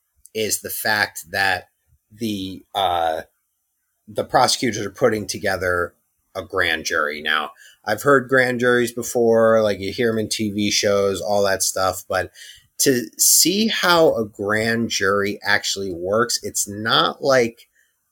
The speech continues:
an, a normal court system. And I have this, a, a normal court like you see on Law and Order or whatever. So I'm,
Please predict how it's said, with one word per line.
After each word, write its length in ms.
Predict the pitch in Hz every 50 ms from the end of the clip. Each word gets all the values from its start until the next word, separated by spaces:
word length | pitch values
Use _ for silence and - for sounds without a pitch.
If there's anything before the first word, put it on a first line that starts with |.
| _ _ _ _ _ _ _ _ _ -
an, 220 | 113 110 104 - - _ _ _ _ _
a 100 | 107 110
normal 1000 | 110 107 107 107 113 117 117 120 120 117 113 110 107 104 98 95 90 85 - - _ _ _ _ _ _ _ _ _ _ _ _ _
court 320 | - - - 120 101 87 -
system. 320 | - - - - - 82
And 100 | 82 90
I 100 | 92 95
have 240 | - 135 135 131 123
this, 240 | 131 120 - - 110
a, 200 | 101 107 107 -
a 80 | - 110
normal 340 | 113 120 123 117 113 107 -
court 260 | - - 117 95 87
like 120 | 92 92
you 80 | 90 90
see 160 | - - 104
on 160 | 92 90 87
Law 140 | 87 87 87 85
and 80 | 87
Order 200 | 90 82 78 78
or 80 | 76 78
whatever. 340 | 78 76 76 - - - _ _ _ - - - - _ _
So 460 | - - - 135 113 113 110 104 101 - _ _ _ _ _ _ _ _ _ _ _ _ _ _ _ _
I'm, 360 | 123 123 123 123 127 120 -